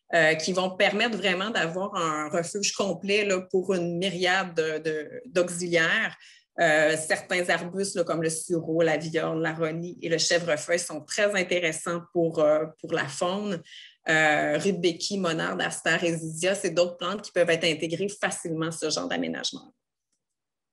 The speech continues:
L'agroforesterie également, de façon, euh, plus générale, tout ce qui est système agroforestier intercalaire va servir de refuge, de site de nidification et de source de nourriture pour les auxiliaires.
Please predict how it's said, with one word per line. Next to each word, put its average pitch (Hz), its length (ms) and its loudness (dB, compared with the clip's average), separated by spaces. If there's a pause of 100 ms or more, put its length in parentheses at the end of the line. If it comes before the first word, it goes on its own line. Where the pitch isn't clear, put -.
(920)
L'agroforesterie 214 1040 2
également, 185 440 0
de 190 120 0
façon, 196 520 -2
euh, 175 120 4
plus 196 240 -2
générale, 196 560 0
tout 262 100 -4
ce - 100 -6
qui 226 80 -4
est - 20 0
système 220 460 0
agroforestier 190 720 -2
intercalaire 170 760 0 (100)
va 190 300 2
servir 185 540 0
de 180 120 6
refuge, 214 580 -2
de 170 100 2
site 185 180 -4
de 214 100 4
nidification 190 720 0
et 196 60 -2
de 185 80 0
source 247 260 -6
de 220 80 2
nourriture 208 680 -2 (100)
pour 170 80 0
les 160 200 0
auxiliaires. - 520 -6